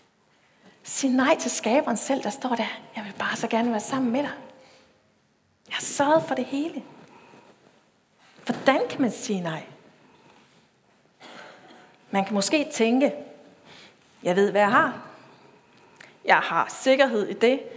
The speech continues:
som jeg har foran mig. Det, jeg ejer, det, jeg gør i mig selv."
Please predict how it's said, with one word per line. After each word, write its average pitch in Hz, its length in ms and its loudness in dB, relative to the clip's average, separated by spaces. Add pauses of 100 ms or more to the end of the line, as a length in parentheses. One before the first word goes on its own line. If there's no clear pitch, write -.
(320)
som 175 300 0
jeg 135 160 2 (100)
har 233 320 4
foran - 440 2
mig. 156 120 4 (240)
Det, 180 240 0
jeg 143 120 0 (120)
ejer, 262 400 6 (180)
det, 196 160 2
jeg 160 160 0 (140)
gør 277 320 8 (680)
i 208 60 -12
mig 196 160 -6
selv." - 320 2